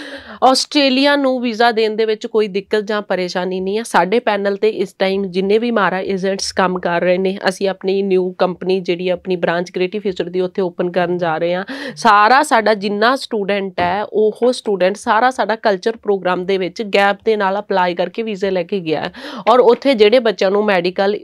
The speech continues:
ਅਮ, ਜਿਹੜਾ ਡੇਟ ਨਹੀਂ ਮਲ-, ਮਿਲ ਰਹੀਆਂ, ਮੈਡੀਕਲ ਕਰਵਾ ਕੇ ਉਹਨਾਂ ਨੇ ਵੀਜ਼ਾ ਗ੍ਰਾਂਟ ਕਰਨਾ ਹੈ, ਅਮ, ਤੇ ਉਹਨਾਂ ਨੇ ਉਹਦੇ ਤੇ ਬੱਚੇ ਨੂੰ ਬ੍ਰੀਜ਼ਿੰਗ ਵੀਜ਼ਾ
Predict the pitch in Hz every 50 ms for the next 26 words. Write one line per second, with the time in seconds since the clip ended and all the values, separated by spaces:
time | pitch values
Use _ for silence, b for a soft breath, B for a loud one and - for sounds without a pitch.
0 | - 208 208 208 202 196 190 185 175 196 180 180 196 190 190 180 185 175 170 175
1 | - 202 196 185 190 185 208 214 208 196 180 175 165 165 - - 202 202 185 185
2 | 175 180 180 180 185 185 185 190 190 180 175 170 170 185 180 180 180 - 185 180
3 | 180 170 165 165 170 - 185 180 180 180 185 185 180 180 175 175 160 170 185 185
4 | 180 190 175 165 170 170 175 - 180 170 165 165 170 180 190 190 233 269 294 247
5 | 190 B - 196 214 202 190 - 262 269 277 262 - - 254 247 240 240 247 247
6 | 233 226 208 214 254 269 - 208 220 226 220 233 226 226 _ - 226 254 254 247
7 | 208 180 - 208 226 247 254 233 269 269 247 294 294 277 269 247 208 185 196 170
8 | 170